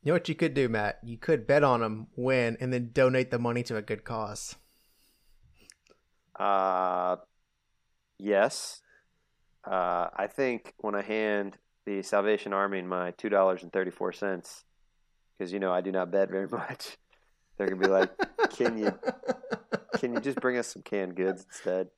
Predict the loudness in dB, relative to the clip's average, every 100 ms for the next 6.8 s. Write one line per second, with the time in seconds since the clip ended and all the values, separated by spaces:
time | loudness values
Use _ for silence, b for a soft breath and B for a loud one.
0 | _ _ -8 -8 -6 -8 -6 -8 -4 -4
1 | 0 0 2 0 -4 -10 _ _ _ -10
2 | -8 -8 -8 -10 -12 _ _ _ _ _
3 | _ _ _ -10 -8 -6 -10 -12 -2 0
4 | 2 2 2 4 4 4 2 -2 0 2
5 | 4 2 -2 -2 -2 -4 -6 -12 -10 -10
6 | -12 _ _ _ _ -12 -12